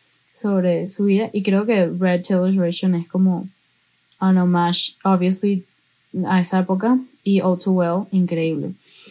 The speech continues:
Espero que les haya gustado el episodio de hoy, me dejan en los comentarios qué más quieren que hable, este, ideas, qué pensaron del nuevo disco, cuál es su disco favorito de Taylor Swift, si se escucharon Evermore, Folklore, qué piensan del video,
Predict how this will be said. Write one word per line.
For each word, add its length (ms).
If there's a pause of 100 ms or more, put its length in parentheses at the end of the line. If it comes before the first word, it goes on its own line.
(840)
Espero 360
que 80
les 120
haya 180
gustado 260
el 60
episodio 380
de 100
hoy, 280
me 120
dejan 160
en 60
los 100
comentarios 520
qué 100
más 160
quieren 240
que 140
hable, 460
este, 460
ideas, 760 (380)
qué 120
pensaron 340
del 100
nuevo 140
disco, 380
cuál 180
es 80
su 120
disco 220
favorito 360
de 60
Taylor 200
Swift, 460 (600)
si 540
se 100
escucharon 480
Evermore, 500
Folklore, 760
qué 100
piensan 360
del 160
video, 640